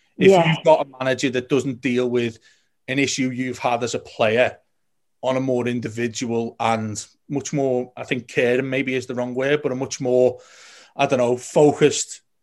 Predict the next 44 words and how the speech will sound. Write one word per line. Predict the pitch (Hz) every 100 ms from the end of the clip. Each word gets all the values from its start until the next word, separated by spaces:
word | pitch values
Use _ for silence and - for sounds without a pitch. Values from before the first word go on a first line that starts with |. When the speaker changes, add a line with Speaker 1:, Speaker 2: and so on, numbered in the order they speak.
| _ _
Speaker 1:
maybe | 139 135 131
more | 135 127
intimate | 127 123 127 135 135
meeting | 131 143 127 117
than | 113
simply | 107 - 110 127
saying | - 127 117 113
it | 117
and | 113
outing | 113 113
it | 123
in |
front | 113 117 -
of |
a | 110
dressing | 110 110 - 110
room | 117 113
or | 120 110
in | 107
the | 104
media. | 107 101 110 - _ _ _ -
Speaker 2:
Yeah, | 208 254 269 - -
I, | 208 233
I | 240 -
think | 277 294
it, | 226
it's | 226 208
more | 226 240 269
the |
word | 262 233 185 -
attitude. | - - 202 240 240
I | 214
think | 220 220
that's | 208 185 -
what | 226 -
got | 226 226
me, | 233 202
'cause | 175
I, | 214 226
Speaker 1:
Yeah. | 220
Speaker 2:
I | 214
just | 240 -
think, | 240 196 170
uh, | -